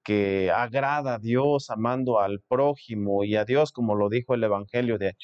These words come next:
de hace quince días, pues nos vamos a dar cuenta que prácticamente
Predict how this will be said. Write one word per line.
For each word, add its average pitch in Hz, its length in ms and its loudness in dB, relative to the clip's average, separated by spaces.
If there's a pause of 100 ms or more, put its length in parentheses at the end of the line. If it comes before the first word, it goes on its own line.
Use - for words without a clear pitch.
(360)
de 107 220 2
hace 120 380 -2
quince 143 440 -2
días, 139 440 0 (460)
pues 123 140 -2
nos 147 120 -2
vamos 175 240 0
a 160 80 2
dar 165 200 2
cuenta 165 360 0
que 127 160 -6
prácticamente 143 960 -2